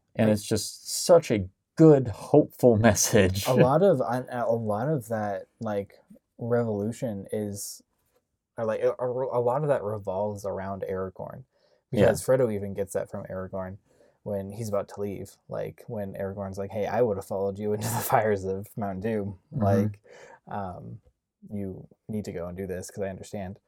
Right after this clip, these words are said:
Speaker 1: Yeah.
Speaker 2: Um, I feel like that's, that's the hint of the strength that is alluded to throughout the movie of Aragorn's
Speaker 1: Yeah.
Speaker 2: strength is, is that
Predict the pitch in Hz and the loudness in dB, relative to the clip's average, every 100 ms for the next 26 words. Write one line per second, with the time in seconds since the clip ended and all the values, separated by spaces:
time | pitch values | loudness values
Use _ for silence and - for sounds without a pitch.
0 | _ _ - 104 98 90 - - 143 _ | _ _ 0 0 0 -6 -10 -14 -18 _
1 | _ _ _ - 113 110 - 120 107 101 | _ _ _ -8 -6 -6 -6 -2 0 -2
2 | - 101 98 - 90 98 - 95 87 - | -2 -4 -4 -8 -8 -10 -8 -8 -8 -10
3 | 110 104 101 - 95 92 - - 110 92 | -10 -10 -12 -12 -12 -12 -14 -20 -12 -8
4 | 90 - _ _ _ _ _ _ - 110 | -8 -10 _ _ _ _ _ _ -6 -4
5 | 98 - - - 113 107 104 - 127 123 | -4 -10 -6 -4 -2 -2 -4 -4 -6 -2
6 | 135 131 135 139 139 147 165 120 104 107 | 2 2 2 -2 0 0 0 -2 -2 -2
7 | 110 104 120 123 127 104 95 - 127 107 | -2 -2 -4 -6 -4 -8 -6 -2 0 0
8 | 101 101 | -2 -2